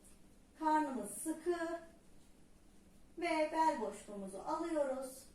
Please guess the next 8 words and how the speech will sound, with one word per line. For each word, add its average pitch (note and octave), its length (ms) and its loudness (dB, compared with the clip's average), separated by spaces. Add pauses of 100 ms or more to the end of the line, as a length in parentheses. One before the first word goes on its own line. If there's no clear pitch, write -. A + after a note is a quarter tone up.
(1080)
Bu A4 180 2
hareketimi C#4 520 0
de G#3+ 60 0
on A3+ 200 -2
iki A3 260 -6
on G#3+ 120 -4
iki G#3 260 -8
yapıyorum. G#3 560 -4